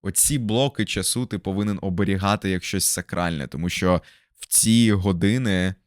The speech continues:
в цей період ти будеш виконувати ось ці щоденні цілі, які будуть давати тобі вісімдесят відсотків результатів. Якщо б у мене була можливість залишити тільки дві поради з того, що ми зараз обговорюємо,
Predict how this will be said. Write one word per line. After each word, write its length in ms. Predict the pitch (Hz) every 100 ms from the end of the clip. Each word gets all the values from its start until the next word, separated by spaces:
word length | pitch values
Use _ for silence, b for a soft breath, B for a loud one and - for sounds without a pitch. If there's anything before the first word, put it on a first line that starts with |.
| _ _ _
в 40 | -
цей 220 | - 110
період 400 | - 95 110 98
ти 100 | 101
будеш 320 | 92 98 90
виконувати 680 | 95 92 98 104 98 92 90
ось 280 | 87 - -
ці 160 | 98
щоденні 680 | 90 - 104 90 95 95 92
цілі, 400 | 82 - 101 95
які 260 | 87 85 90
будуть 260 | 90 95
давати 440 | 87 90 92 92 92
тобі 240 | 90 85
вісімдесят 640 | 85 87 90 90 87 95 87
відсотків 500 | 90 92 87 87 80
результатів. 600 | 90 90 78 71 53 - _ b b b
Якщо 200 | - 127
б 60 | 113
у 40 |
мене 200 | 127 131
була 240 | 110 113
можливість 480 | 117 104 104 113 101
залишити 640 | 95 98 104 - 104 95 87 b
тільки 300 | b 98 -
дві 240 | 98 95 120
поради 760 | - 98 92 90 85 76 69
з 120 | -
того, 200 | - 95
що 180 | 92 -
ми 340 | 90 95 92 -
зараз 400 | - 90 90 87
обговорюємо, 760 | 87 87 90 147 120 90 87 87